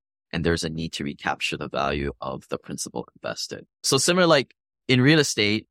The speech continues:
you buy a piece of property, it's a hard asset, and say you run low on cash flow, the operation doesn't work, but there's some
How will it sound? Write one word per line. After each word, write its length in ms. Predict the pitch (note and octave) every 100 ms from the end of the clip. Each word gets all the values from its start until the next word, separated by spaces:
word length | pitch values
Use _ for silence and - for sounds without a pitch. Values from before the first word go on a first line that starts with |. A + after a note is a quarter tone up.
| _
you 140 | G2+
buy 220 | F#2+ F2+ G#2
a 60 |
piece 300 | G#2+ A2 -
of 100 | -
property, 340 | - E2 - F2+
it's 120 | E2+
a 60 |
hard 380 | D#2+ E2 E2+ E2+ -
asset, 500 | C#2+ - - D2 - _ _ _ _ E2+
and 320 | D2+ D2 C#2+ - _
say 760 | - - F#2+ F2+ F2+ F2+ E2+ - _ _ _
you 340 | E2+ D#2+ D2+ D2+
run 200 | B2 B2+
low 120 | A#2+
on 120 | A2+
cash 280 | G2+ G#2 -
flow, 100 | G2+
the 80 | D2+
operation 500 | G2+ - F#2 - F#2
doesn't 240 | F2 D#2+
work, 280 | C#2 D#2+ C#2+
but 140 | D#2 C2+
there's 420 | E2+ E2 - - -
some 260 | G2 F2+